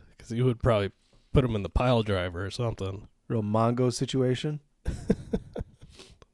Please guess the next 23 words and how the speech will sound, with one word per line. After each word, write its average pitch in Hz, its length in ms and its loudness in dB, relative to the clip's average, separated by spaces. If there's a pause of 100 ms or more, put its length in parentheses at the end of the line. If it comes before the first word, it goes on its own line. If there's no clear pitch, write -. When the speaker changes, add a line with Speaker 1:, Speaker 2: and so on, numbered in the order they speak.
Speaker 2:
No, 107 480 -2
Mongo 113 480 0
wasn't 95 400 -6
in 95 140 -6
that 92 220 -6
match. 98 500 -8 (840)
Speaker 1:
Blazing 113 320 2
Saddles. 120 440 0
Speaker 2:
Steve 127 360 -2
McMichael? 123 680 2
Speaker 1:
<laughs> - 600 -4
Speaker 2:
I - 40 -20
thought 127 100 -6
you 123 40 0
were 120 60 -2
talking 127 180 2
about 120 220 2 (120)
Steve 156 440 2
Mongo 131 440 2
McMichael. 131 1300 2 (540)
Speaker 1:
<laughs> - 760 -20
Speaker 2:
Nineteen 143 380 2
eighty-six 139 840 2